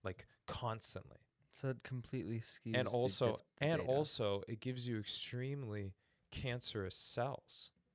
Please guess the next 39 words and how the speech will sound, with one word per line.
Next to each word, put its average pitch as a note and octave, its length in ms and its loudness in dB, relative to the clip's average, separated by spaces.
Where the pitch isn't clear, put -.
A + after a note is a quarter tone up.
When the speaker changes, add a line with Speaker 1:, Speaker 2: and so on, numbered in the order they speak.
Speaker 1:
So A2 580 2
it A2 280 -6
causes B2 720 -4
the, F2 500 -12
so B2 280 0
it's - 140 -4
Speaker 2:
So E3+ 60 4
Speaker 1:
not D3 100 10
Speaker 2:
it's D3+ 120 10
a C#3 60 8
ra-, - 20 8
Speaker 1:
representative C3 480 6
Speaker 2:
it's B2 100 2
a B2 40 4
Speaker 1:
of G#2+ 240 0
all, A#2 60 8
Speaker 2:
rapid, A2+ 540 6
Speaker 1:
it's B2+ 120 -4
not E3+ 120 2
Speaker 2:
it's D3 100 6
a C3 40 4
Speaker 1:
repre- B2 60 6
Speaker 2:
rapid B2 320 6
cycle. G#2 500 0
Speaker 1:
Yes, A#2 280 2
it's G#2 120 -6
a - 20 -4
rapid G#2+ 280 2
cycle. - 380 -2
But A#2 160 4
the A2 80 -10
thing C3 240 -4
is, A2+ 220 -4
is G2 80 -8
that F#2 200 -6
science C3+ 420 -6
says G#2 320 -8
that G2 220 -8
because G#2+ 520 -4